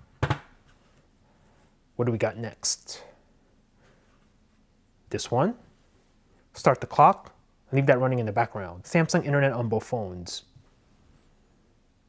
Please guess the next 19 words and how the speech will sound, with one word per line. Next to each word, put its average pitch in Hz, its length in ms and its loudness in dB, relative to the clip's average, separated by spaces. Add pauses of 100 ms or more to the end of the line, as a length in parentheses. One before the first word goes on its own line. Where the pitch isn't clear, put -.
(360)
Ooh, 110 240 4
very 104 260 -2 (100)
close. - 580 -6 (1600)
Let's 123 220 2
see, 92 320 -2 (100)
what's - 240 2
trending 135 380 2
right 104 140 -8
now? 92 280 -10 (4000)
Do 123 100 2
a 107 40 0
search 123 240 -2
for - 140 -2
the 104 240 -4 (120)
coronavirus. 101 920 2 (1000)
On 117 80 -4
a - 40 -4
side 127 220 6
note, 123 340 2